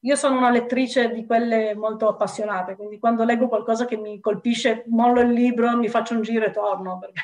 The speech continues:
<laughs> devo, devo in qualche modo, eh, assimilare la, la, la botta, no? E, e devo dire che appunto le definizioni della derelizione, così come, eh, lui le, le dipinge,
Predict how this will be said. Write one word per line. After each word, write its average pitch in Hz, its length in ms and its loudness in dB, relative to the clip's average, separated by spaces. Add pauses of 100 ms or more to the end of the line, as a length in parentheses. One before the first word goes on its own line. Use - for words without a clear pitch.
<laughs> 226 120 -14
devo, 240 200 -4 (360)
devo 233 240 0
in 262 100 0
qualche 277 260 0
modo, 240 240 0 (480)
eh, 220 240 2
assimilare 247 680 4
la, 233 180 4
la, 233 140 4
la 226 160 4
botta, 220 380 4
no? 240 240 0
E, 226 420 0
e 247 60 -2
devo 294 180 4
dire 320 340 2
che 254 160 4
appunto 262 380 -2
le 226 80 0
definizioni 277 640 2
della 233 220 2
derelizione, 240 840 0
così 220 280 -4
come, 240 260 0
eh, 202 720 -8
lui 262 180 2 (160)
le, 214 220 -2
le 208 100 -2
dipinge, 240 680 0